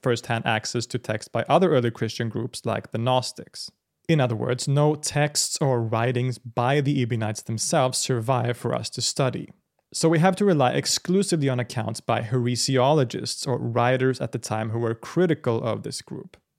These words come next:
We can only know about them through the writings of their enemies, as it were.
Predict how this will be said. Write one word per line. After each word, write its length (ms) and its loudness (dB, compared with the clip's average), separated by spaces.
We 80 2
can 180 0
only 240 2
know 220 4
about 400 2
them 200 -2
through 300 -2
the 80 0
writings 480 -4
of 220 -4
their 120 0
enemies, 540 0
as 160 -6
it 140 -12
were. 260 -12